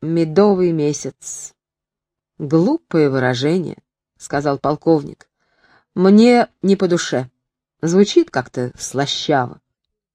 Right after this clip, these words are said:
«Почему не сказать, я недавно женился? Впрочем, разницы никакой. Все равно проку от тебя теперь не будет».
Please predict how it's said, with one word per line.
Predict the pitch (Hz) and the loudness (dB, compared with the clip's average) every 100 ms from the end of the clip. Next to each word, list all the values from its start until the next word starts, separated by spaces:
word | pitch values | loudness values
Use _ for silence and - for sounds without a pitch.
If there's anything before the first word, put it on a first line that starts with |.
| _ _ _ | _ _ _
«Почему | 190 226 226 247 | -6 0 2 2
не | 226 | 0
сказать, | - 196 196 254 - - | -2 -2 0 -2 -4 -6
я | 165 208 | -2 0
недавно | 202 170 190 175 170 | 0 0 -2 -2 -4
женился? | 175 185 147 127 - - 127 _ _ _ _ _ _ _ _ _ | -4 -4 -4 -6 -12 -18 -18 _ _ _ _ _ _ _ _ _
Впрочем, | _ 226 240 226 | _ 0 0 0
разницы | 202 202 190 170 - 160 | 0 0 0 -4 -6 -6
никакой. | 156 - 151 - 160 135 - _ _ _ _ _ _ _ | -6 -6 -6 -2 -4 -4 -10 _ _ _ _ _ _ _
Все | _ - | _ -2
равно | 226 262 320 | 0 0 -2
проку | - 202 - | -2 -4 -2
от | 127 123 | -8 -8
тебя | - 135 | -8 -6
теперь | 131 - 175 170 | -6 -6 -6 -4
не | 143 | -6
будет». | 127 135 113 - | -4 -6 -6 -12